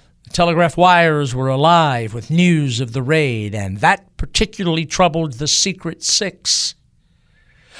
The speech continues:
With Brown's papers seized and names discovered, they panicked. Sanborn,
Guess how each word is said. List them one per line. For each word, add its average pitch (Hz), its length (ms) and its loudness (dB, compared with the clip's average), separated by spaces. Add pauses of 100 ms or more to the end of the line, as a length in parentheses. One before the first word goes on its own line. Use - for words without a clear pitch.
(100)
With 160 180 0
Brown's 185 380 4
papers 185 440 2
seized 156 600 0
and 135 140 -4
names 165 380 0
discovered, 143 680 -4 (220)
they 160 240 0
panicked. 127 720 -8 (840)
Sanborn, - 680 -2